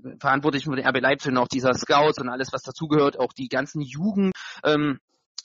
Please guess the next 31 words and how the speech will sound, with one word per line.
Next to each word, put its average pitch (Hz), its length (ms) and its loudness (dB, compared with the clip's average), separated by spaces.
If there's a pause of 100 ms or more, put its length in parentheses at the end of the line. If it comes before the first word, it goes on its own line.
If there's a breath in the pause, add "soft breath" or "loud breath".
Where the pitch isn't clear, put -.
(140)
ja, - 160 2
Jugendabteilungen 165 920 2
sämtlicher 156 440 0
umherliegenden 143 720 2
Vereine 139 540 2
abgegrast 123 840 0
und 147 120 -8
so 139 80 -4
weiter. 156 180 2
Das 170 100 -4
ist, 196 120 -10
glaub 180 160 0
ich, 175 120 -6
einfach 165 240 -4
auch - 140 -2
das 160 140 -2
Konzept. 147 500 -2 (560 loud breath)
Wenn 143 320 2
du, 170 140 6
wenn 175 100 4
du 170 60 4
mich 175 180 0
fragst, 170 320 2
zum 151 120 -4
Beispiel 151 300 -2
auch 135 120 0
die 151 120 -10
Trainerauswahl, 139 920 4
äh, 127 60 -4
Julian 151 340 2
Nagelsmann, 131 680 2